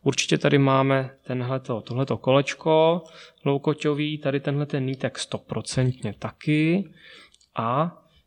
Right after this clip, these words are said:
jestli mi něco neuniklo, prosím tě, možná, že i tenhle ten nýtek, to je totiž vlastně kombinace bronzové hlavice a železného trnu, jo. To zcela určitě není starší, protože železo je skutečně až vlastně v době železné.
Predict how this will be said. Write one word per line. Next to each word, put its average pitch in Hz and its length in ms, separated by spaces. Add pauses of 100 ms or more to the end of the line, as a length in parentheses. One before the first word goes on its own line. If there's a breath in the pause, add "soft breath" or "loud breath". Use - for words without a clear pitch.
jestli 135 220
mi 139 100
něco 139 300
neuniklo, 127 540
prosím 147 500
tě, 151 180
možná, 147 400
že 143 100
i - 100
tenhle 127 300
ten 147 220
nýtek, 143 360
to - 120
je 135 40
totiž 131 260
vlastně 135 260
kombinace 127 560
bronzové 127 480
hlavice 120 480
a 127 120
železného 123 480
trnu, 131 320
jo. 104 160
To 127 100
zcela - 240
určitě 131 420
není 135 160
starší, 120 560
protože 117 360
železo 117 300
je 120 60
skutečně - 480
až 120 200 (440 loud breath)
vlastně 120 260
v 123 40
době 127 260
železné. 120 640